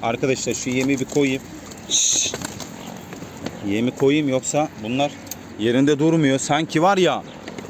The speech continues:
sabah yem verdim ha. Saat, saat sekizde full time doyurdum. Şöyle gördüğünüz gibi içeride göstereyim arkadaşlar.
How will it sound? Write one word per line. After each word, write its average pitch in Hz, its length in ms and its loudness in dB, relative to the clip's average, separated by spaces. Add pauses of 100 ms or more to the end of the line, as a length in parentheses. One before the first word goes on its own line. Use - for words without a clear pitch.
sabah 180 500 2
yem 175 220 2
verdim 143 300 4
ha. 135 200 4 (140)
Saat, 156 360 0
saat 180 240 4 (420)
sekizde 180 680 2 (760)
full 196 220 4
time 175 300 4
doyurdum. 160 440 6 (1500)
Şöyle 107 180 2
gördüğünüz 110 460 6
gibi 107 160 2
içeride 113 360 2
göstereyim 120 480 4
arkadaşlar. 110 520 2